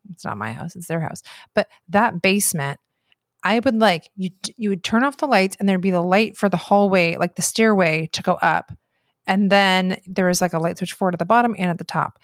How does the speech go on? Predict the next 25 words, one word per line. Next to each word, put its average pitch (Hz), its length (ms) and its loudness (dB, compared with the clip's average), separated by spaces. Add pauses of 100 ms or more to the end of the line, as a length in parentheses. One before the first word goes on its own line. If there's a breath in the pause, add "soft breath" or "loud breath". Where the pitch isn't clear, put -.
(320 loud breath)
And 190 140 4
it 185 100 -2
was, 196 180 0
like, 170 300 0 (500 soft breath)
you 190 140 2
would 202 160 -2
turn 202 220 0
off 240 160 0
all 269 100 4
the 269 100 2
basement 175 380 -2
lights 135 380 -4
and 185 180 2
then 175 320 0
I 175 100 0
would 175 140 -2 (140)
run 175 200 0
as 151 160 -4
fast 220 520 -4
as 240 80 -4
I 247 120 4
could 202 220 2
up - 200 -2
the 185 60 0
stairs 165 440 2